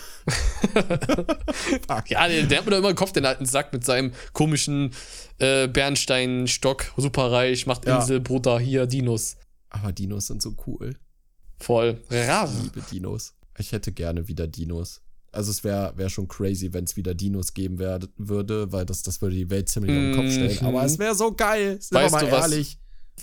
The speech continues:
Speaker 1: weißt du, was Julia und ich machen Ende September? Wir gehen in Köln in dieses Jurassic World. Kennst du
Speaker 2: Ehrlich?
Speaker 1: das?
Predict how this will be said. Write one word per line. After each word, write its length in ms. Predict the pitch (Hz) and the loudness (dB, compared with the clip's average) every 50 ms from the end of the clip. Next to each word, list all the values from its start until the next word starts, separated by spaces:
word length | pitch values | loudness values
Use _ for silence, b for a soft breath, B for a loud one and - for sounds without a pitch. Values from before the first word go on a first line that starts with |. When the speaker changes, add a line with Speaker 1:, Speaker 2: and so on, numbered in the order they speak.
| - - - | -16 -10 -2
Speaker 1:
weißt 340 | - 135 143 156 156 - - | 2 2 4 4 2 0 0
du, 80 | 147 | 0
was 180 | 135 131 - - | 2 2 2 2
Julia 240 | 135 143 143 135 131 | 0 2 2 2 2
und 60 | 127 117 | 0 0
ich 120 | 131 131 | 0 0
machen 400 | 135 135 151 160 151 123 117 110 | 2 0 0 0 0 0 0 0
Ende 180 | 104 120 120 117 | 2 0 0 0
September? 640 | 117 117 - - 131 123 120 123 131 151 170 175 b b b b b b b b b - - | 0 -2 -2 -2 0 0 2 2 0 0 0 -2 b b b b b b b b b -12 -12
Wir 100 | - - - - - | -12 -12 -12 -4 0
gehen 180 | - 135 135 | 0 2 2
in 180 | 131 127 120 123 | 2 0 -2 -2
Köln 320 | - - 135 135 147 147 | 0 2 2 4 4 2
in 60 | 143 135 | 0 -2
dieses 300 | 127 123 123 120 120 - | -2 -2 -2 -2 0 0
Jurassic 560 | 127 117 117 123 131 - - 117 113 - - | 0 2 2 2 2 2 0 -4 -6 -4 -2
World. 520 | 120 113 113 113 113 110 - - - - - - - - - - - - - - - - - - | 0 0 2 2 2 0 -2 -4 -10 -18 -20 -20 -20 -20 -20 -20 -20 -20 -20 -20 -20 -20 -6 0
Kennst 220 | - - 226 196 165 | 0 2 4 4 4
du 40 | |
Speaker 2:
Ehrlich? 120 | 190 226 135 | 4 4 4
Speaker 1:
das? 240 | 175 170 - - | 4 2 -2 -6